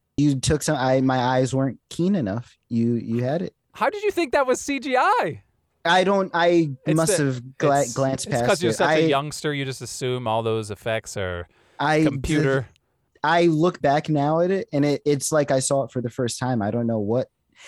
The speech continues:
Speaker 1: it's very clearly not C G I,
Speaker 2: Right.
Speaker 1: but we're thinking of two different scenes.
Speaker 2: For sure, for sure.
Speaker 1: Yeah.
Speaker 2: Okay, well,
Speaker 1: But,
Speaker 2: listen,
Speaker 1: um,
Speaker 2: I'm honored to get that. That's a, that's a sweet deal for me, uh, at six, the last pick. Um,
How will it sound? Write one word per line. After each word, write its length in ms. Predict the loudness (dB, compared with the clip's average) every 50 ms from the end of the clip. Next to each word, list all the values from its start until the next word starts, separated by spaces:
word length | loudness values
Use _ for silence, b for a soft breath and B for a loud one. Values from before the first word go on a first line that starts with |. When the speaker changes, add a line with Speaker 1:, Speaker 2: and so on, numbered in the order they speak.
| B -2
Speaker 1:
it's 200 | 0 0 0 0 -4 -4
very 320 | -2 0 2 2 2 2
clearly 440 | 0 0 0 2 2 2 2 2 2
not 240 | 0 0 -2 -4 -6
C 140 | -6 -6 -6
G 180 | -4 -4 -4 -2
I, 140 | -2 0 2
Speaker 2:
Right. 200 | 2 2 2 2
Speaker 1:
but 140 | 2 2 2
we're 240 | 2 2 0 0
thinking 260 | 0 0 0 0 0 0
of 100 | -2 -2
two 180 | -2 -2 -2
different 320 | 0 -2 -4 -6 -8 -10 -8
scenes. 440 | -8 -10 -10 -12 -14 _ -20 -20 -20 _
Speaker 2:
For 160 | -10 -8 -8
sure, 340 | -6 -6 -6 -6 -6 -8 -12 _ _
for 120 | -14 -12
sure. 180 | -12 -10 -6 -4
Speaker 1:
Yeah. 220 | -4 -4 -4 -6 -6 -6
Speaker 2:
Okay, 300 | -6 -4 -2 -2 -4 -2
well, 120 | 0 0 2
Speaker 1:
But, 80 | 2 2
Speaker 2:
listen, 100 | 2 2 0
Speaker 1:
um, 20 |
Speaker 2:
I'm 200 | -2 -2 -2 -2
honored 420 | -2 -2 -2 0 -2 -2 -4 -6
to 80 | -8 -8
get 220 | -6 -6 -6 -6
that. 220 | -6 -8 -8 -6 -6
That's 220 | -8 -8 -6 -6
a, 120 | -6 -6 -4
that's 180 | -4 -6 -8 -10
a 40 | -12
sweet 280 | -14 -12 -10 -10 -10
deal 200 | -8 -8 -8 -8
for 120 | -8 -8 -10
me, 240 | -10 -10 -8 -8 -8
uh, 240 | -6 -6 -6 -6 -6
at 220 | -8 -8 -8 -10
six, 600 | -12 -12 -10 -10 -10 -10 -10 -12 -16 -20 -20 -20 -18
the 160 | -16 -12 -8
last 320 | -6 -4 -4 -4 -6 -8 -8
pick. 340 | -6 -6 -6 -6 _ _ -12 -8
Um, 360 | -8 -8 -8 -8 -12 -16